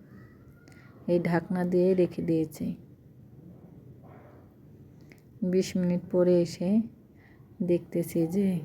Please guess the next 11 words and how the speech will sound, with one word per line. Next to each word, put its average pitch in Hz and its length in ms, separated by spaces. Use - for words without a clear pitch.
কেমন 170 320
হয়েছে। 175 500
এখন 175 600
আমি 175 200
উল্টাই 175 380
দিব, 170 220
উল্টানোটা 180 560
একটু 170 260
কষ্ট 165 340
হয়ে 180 240
যায়। 165 240